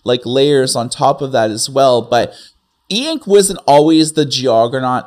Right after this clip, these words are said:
as they are today. There was literally a ton of companies that were all vying for a piece of this e-reader revolution because, you know, before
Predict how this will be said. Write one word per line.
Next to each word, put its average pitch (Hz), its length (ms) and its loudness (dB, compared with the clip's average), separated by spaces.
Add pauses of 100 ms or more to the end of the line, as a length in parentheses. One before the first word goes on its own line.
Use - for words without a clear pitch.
as 120 180 -2
they 127 160 -2
are 117 300 -2
today. 110 560 -6 (140)
There 139 220 2
was 123 340 -2
literally 143 760 -4 (340)
a - 80 -2
ton - 380 -2
of 190 140 -6
companies 139 760 -6 (220)
that 123 200 2
were 127 280 0
all 139 420 2
vying 123 560 -2 (180)
for 135 320 0
a 120 40 0
piece - 380 -8
of 123 80 -16
this 123 240 -6
e-reader 123 720 -4
revolution 123 720 0
because, 87 560 -4 (320)
you 160 100 0
know, 120 260 2 (220)
before 170 580 2